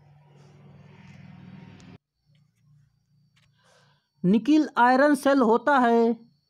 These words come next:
राइट आंसर ऑप्शन नंबर ए, तर द्वितीयक सेल।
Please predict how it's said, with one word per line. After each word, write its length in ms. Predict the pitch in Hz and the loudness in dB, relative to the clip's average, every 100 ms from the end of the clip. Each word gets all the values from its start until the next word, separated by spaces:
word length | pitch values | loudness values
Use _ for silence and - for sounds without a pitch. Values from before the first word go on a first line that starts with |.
| _ | _
राइट 340 | 175 226 269 277 | -4 -2 -2 -2
आंसर 500 | 277 277 294 285 277 - _ _ 202 | -2 0 0 -2 -6 -12 _ _ -6
ऑप्शन 240 | 214 269 | -4 -2
नंबर 240 | 269 277 269 | -2 0 0
ए, 320 | 277 294 294 - _ _ _ _ - | 0 0 -2 -6 _ _ _ _ -2
तर 160 | 285 | -2
द्वितीयक 520 | 233 254 254 254 277 269 | 0 -2 0 0 0 -2
सेल। 380 | 254 214 131 | -2 -2 -2